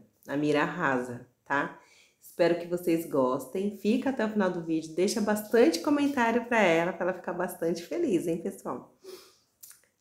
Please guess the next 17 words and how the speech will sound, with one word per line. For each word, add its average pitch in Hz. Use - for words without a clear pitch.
E 208
depois 190
vocês 208
me 254
contem 302
aí 254
nos, 269
nos 196
comentários 214
qual 226
foi 196
a 240
flor 180
que 185
você 185
mais 170
gostou. -